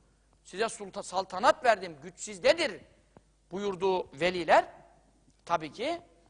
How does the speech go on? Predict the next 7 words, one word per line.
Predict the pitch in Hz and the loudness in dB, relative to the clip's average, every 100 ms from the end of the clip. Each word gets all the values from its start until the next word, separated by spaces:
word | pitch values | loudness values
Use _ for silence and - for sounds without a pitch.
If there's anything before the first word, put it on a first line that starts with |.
| _ - | _ -8
e, | 160 156 156 143 127 | -4 -4 -6 -12 -10
büyük | 220 - - | -10 -10 -10
bir, | 269 302 _ _ _ _ - | -10 -10 _ _ _ _ -18
e, | - | -18
hayal | - - 214 311 | -16 -6 -4 -4
kırıklığı | 330 359 381 370 | -4 -4 -2 2
yaşıyor. | 302 - 156 | 2 2 -14